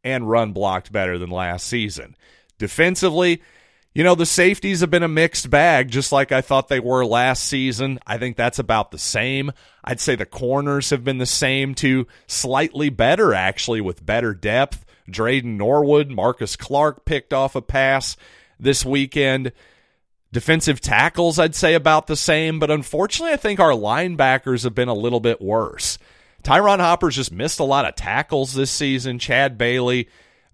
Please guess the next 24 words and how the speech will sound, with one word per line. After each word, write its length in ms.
not 280
been 160
there 260
with 160
a 40
lot 200
of 100
injury 380
problems. 600
And 60
I'd 140
say 140
the 160
edge 260
rushers, 720
not 220
quite 300
up 140
to 100
par 320
with 180
what 160
Isaiah 480
McGuire 720